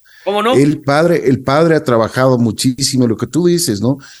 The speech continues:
Speaker 2: Él sacó a mucha gente de la prostitución, a muchas chicas, y les metió a talleres de, de, de, ¿cómo se llama?, de costura,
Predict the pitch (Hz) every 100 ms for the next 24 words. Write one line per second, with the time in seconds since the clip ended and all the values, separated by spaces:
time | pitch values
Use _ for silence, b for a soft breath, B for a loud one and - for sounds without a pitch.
0 | B B B B 131 131 131 131 131 143
1 | 135 101 123 143 135 113 101 98 95 -
2 | - 87 - 123 123 117 110 117 101 -
3 | 127 127 117 - B B B - 95 101
4 | 107 120 127 127 117 110 123 123 113 -
5 | 101 104 98 95 95 92 95 95 82 -
6 | 98 120 135 127 123 98 - 143 135 120